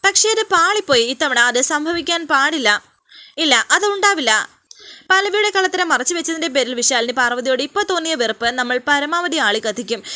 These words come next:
ഇത് കേട്ട് ജാസ്മിൻ പറയുന്നു, "ആന്റി, അവളെ എത്രയും പെട്ടെന്ന് വിശാലായിട്ട് തന്നെ ഇവിടെ നടിച്ചിറക്കുന്ന സിറ്റുവേഷൻ ഉണ്ടാകണമെന്ന് ജാസ്മിൻ പ്ര-, പ്രഭാവതിയോട്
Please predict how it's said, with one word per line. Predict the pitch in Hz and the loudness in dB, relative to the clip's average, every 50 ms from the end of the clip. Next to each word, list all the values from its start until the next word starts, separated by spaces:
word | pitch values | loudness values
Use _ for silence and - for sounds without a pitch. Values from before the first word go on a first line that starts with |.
| - - - | -12 -10 -6
ഇത് | 320 359 | -4 -2
കേട്ട് | 339 403 415 349 | -2 -2 -2 0
ജാസ്മിൻ | 339 349 285 277 - 349 370 339 | 0 0 0 0 -2 -4 -4 -2
പറയുന്നു, | 349 294 254 233 226 269 320 - - - - - - | 0 0 0 0 0 0 -2 -4 -4 -12 -10 -2 -2
"ആന്റി, | 277 302 302 302 320 339 339 _ _ _ _ _ - - | 0 0 0 0 -2 -2 -4 _ _ _ _ _ -2 0
അവളെ | 330 392 403 415 427 | 2 2 4 2 2
എത്രയും | 381 320 262 349 370 392 403 | 2 0 -2 -2 -2 -2 0
പെട്ടെന്ന് | 370 370 339 349 349 | 0 -2 -2 -2 -4
വിശാലായിട്ട് | 349 294 294 - 330 330 349 349 359 339 339 339 | -2 -2 -2 0 0 0 0 0 0 0 -2 -2
തന്നെ | 330 320 | -2 -2
ഇവിടെ | 311 294 262 277 | -2 -2 -2 -2
നടിച്ചിറക്കുന്ന | 277 277 269 269 277 - 349 330 330 311 311 302 | 0 0 0 0 0 -2 -2 -2 -2 -2 -4 -4
സിറ്റുവേഷൻ | 311 - 330 262 311 381 359 381 370 359 | -2 -2 -4 -2 0 0 0 -2 -2 -2
ഉണ്ടാകണമെന്ന് | 349 339 339 339 339 330 285 240 208 214 | -2 0 0 0 0 -2 -2 -4 -4 -4
ജാസ്മിൻ | 226 226 226 233 226 226 226 - 330 339 | -4 -4 -2 -2 -2 -4 -4 -6 -8 -6
പ്ര-, | 302 320 294 285 247 247 247 | -2 -2 0 0 0 -2 -2
പ്രഭാവതിയോട് | 277 262 254 285 302 320 294 277 226 196 233 | -4 -4 -2 -2 -2 -2 -2 -2 -4 -4 -4